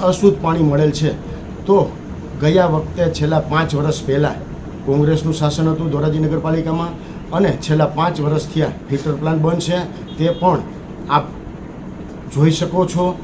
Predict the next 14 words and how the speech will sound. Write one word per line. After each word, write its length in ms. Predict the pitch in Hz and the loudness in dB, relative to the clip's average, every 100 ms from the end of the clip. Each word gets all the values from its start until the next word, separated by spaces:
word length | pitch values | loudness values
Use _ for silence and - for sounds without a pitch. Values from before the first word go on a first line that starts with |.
| - - - - 135 | -12 -14 -10 -6 -2
નગરપાલિકામાં 800 | 147 160 151 165 165 175 175 165 | 2 2 2 2 2 2 2 0
પણ 140 | 180 | 0
તમે 240 | 180 175 | 0 -2
મેળવી 400 | 170 156 175 175 | 0 0 0 0
શકો 280 | 165 170 170 | 0 0 2
છો 220 | 175 175 - | 2 0 0
કે 120 | 156 | -2
ક્યારથી 720 | - 156 151 - - - 160 | 0 -2 -2 -6 -10 -6 -4
સ-, 400 | 147 151 151 147 - | 0 0 0 -2 -4
ફિલ્ટર 220 | 143 151 | -4 -2
પ્લાન્ટ 220 | 151 165 151 | -2 0 2
બંધ 180 | 165 | 0
છે. 200 | - 180 185 - - - - - | 2 0 0 -4 -10 -12 -4 2
તો 280 | 196 - | 4 4